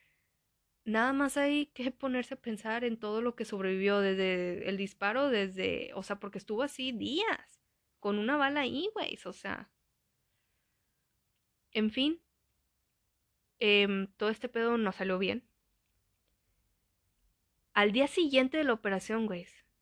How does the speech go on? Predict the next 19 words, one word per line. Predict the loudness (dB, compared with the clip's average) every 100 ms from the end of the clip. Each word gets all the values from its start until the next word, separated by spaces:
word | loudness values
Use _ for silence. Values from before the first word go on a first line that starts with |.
| _ _ _ _ _ _ _
Susan | -6 -4 0 2 2 0 _ _ _ _ _
despierta | -2 -2 -2 -2 -2 -2 -4 -8 -8 _ _
con | -4 -2
un | 0 0
dolor | 0 0
insoportable. | -2 -4 -8 -10 -8 -6 -6
Sí, | -6
güey, | -4 -4
sigue | -2 0
viva. | 2 0 -2 -10 _
O | -2
sea, | 0
después | 0 0 -2
de |
todos | -2 -2 -2
los | -2 -8
que | -8
le | -10 -10
platiqué, | -8 -10 -10 -8 -6 -6